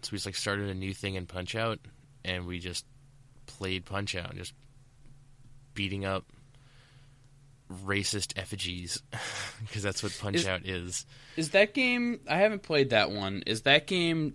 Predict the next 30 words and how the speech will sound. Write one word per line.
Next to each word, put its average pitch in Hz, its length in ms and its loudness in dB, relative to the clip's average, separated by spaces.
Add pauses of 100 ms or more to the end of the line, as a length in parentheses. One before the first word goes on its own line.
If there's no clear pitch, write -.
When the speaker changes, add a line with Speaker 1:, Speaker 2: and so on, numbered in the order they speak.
Speaker 2:
a 113 340 8 (120)
updated 160 720 2 (720)
Punch-Out, 180 540 4
or 113 180 6
is 110 180 4
it 113 160 4
new 107 680 0
guys 92 560 4
in 92 180 -4
it? 78 200 -2 (720)
Speaker 1:
So 147 380 0
it's, - 280 -4
um, 113 420 0 (960)
how, 202 160 -10
how 185 680 -6
can 160 140 -2
I 139 100 0
describe 87 500 -4
it? - 140 -14 (1120)
It's 113 240 2
not 120 400 2
ex-, 113 280 -6
it's - 160 -4
definitely 151 340 2
updated. 98 460 0 (440)
Uh, 95 300 -4
it's 101 220 -6
not 110 220 0 (160)
a 107 100 -2
remake. 95 680 0